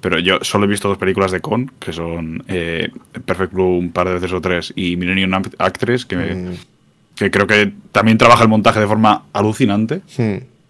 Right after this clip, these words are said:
Speaker 1: Y es un tío increíble.
Speaker 2: Bueno, yo creo que, sin, sin desmerecer a, a Miyazaki, ¿eh? Para nada. Yo creo que Miyazaki a lo mejor es más, em, animador.
Speaker 1: Miyazaki es uno de los grandes maestros de,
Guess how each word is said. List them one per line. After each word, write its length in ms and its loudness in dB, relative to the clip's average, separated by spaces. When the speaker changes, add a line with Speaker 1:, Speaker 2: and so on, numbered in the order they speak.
Speaker 1:
Y 320 -4
es 180 -10
un 260 -8
tío 760 -6
increíble. 520 -6
Speaker 2:
Bueno, 260 2
yo 100 6
creo 160 4
que, 380 4
sin, 340 0
sin 160 2
desmerecer 640 4
a, 760 4
a 380 6
Miyazaki, 580 0
¿eh? 160 -4
Para 220 2
nada. 380 -2
Yo 140 2
creo 100 2
que 140 2
Miyazaki 480 4
a 40 6
lo 60 0
mejor 320 2
es 160 2
más, 500 0
em, 720 2
animador. 540 4
Speaker 1:
Miyazaki 420 2
es 100 4
uno 120 -2
de 60 0
los 140 -2
grandes 300 -4
maestros 480 -8
de, 400 -8